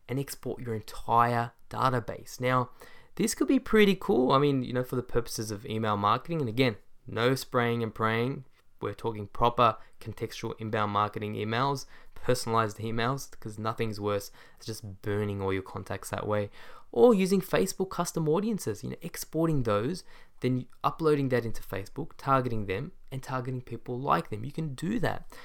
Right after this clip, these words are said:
Now, of course, if you don't have any professional contacts, you need to work on building relevant contacts. But if you've got a fair bit, I think I've got about, you know, eleven hundred or so, you know, that's, that's not bad. That's pretty good,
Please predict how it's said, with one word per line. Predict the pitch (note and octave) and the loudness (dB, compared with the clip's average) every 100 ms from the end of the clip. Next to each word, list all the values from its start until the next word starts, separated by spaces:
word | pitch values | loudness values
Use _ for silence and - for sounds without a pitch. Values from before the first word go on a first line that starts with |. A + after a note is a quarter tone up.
| - - - | -18 -20 -6
Now, | - - | 0 0
of | - | 2
course, | - A3 | 4 4
if | F#3 | 4
you | G#3 | 2
don't | C4+ | 4
have | C#4 | 6
any | F#3+ | 4
professional | D#3 - D#3 C#3 A2 | 2 4 2 4 -2
contacts, | B2+ C3+ A#2 G2 - C3+ | 0 0 0 -2 0 -2
you | |
need | C#3+ C#3 | 0 -2
to | |
work | A2+ A2 A2+ A2 | -2 4 4 4
on | G#2+ | -4
building | G2 A2 G#2+ G#2 G2 | -4 -4 -4 -4 -6
relevant | F#2 G2+ A2+ A2+ G#2+ F#2 - | -2 2 2 2 0 -4 -8
contacts. | - F#2+ - F#2+ - | -10 -10 -8 -12 -12
But | - A#2+ | -12 -12
if | - | 0
you've | |
got | E3+ | 4
a | E3+ | 4
fair | - D3 C3 | 4 4 6
bit, | C3+ C3+ | 4 4
I | - - - - - | -2 -16 -20 -20 -6
think | C#3+ C#3+ | -2 4
I've | C3+ B2+ | 4 4
got | B2 | 2
about, | A#2 G#2+ | 2 0
you | - | -4
know, | - | -4
eleven | A#2 C3 B2+ | 2 4 4
hundred | A#2 A#2+ A#2 | 2 0 0
or | A2+ | 0
so, | - A2+ A2+ | 0 2 2
you | A2 | -2
know, | A#2+ | -4
that's, | A#2 C3 - - | -2 -2 -4 -10
that's | - - | -10 -4
not | D#3 D3 - | 0 0 2
bad. | B2+ A#2+ | 2 2
That's | - | -4
pretty | - C3+ A#2+ | -4 -2 0
good, | B2 A#2+ | 0 -2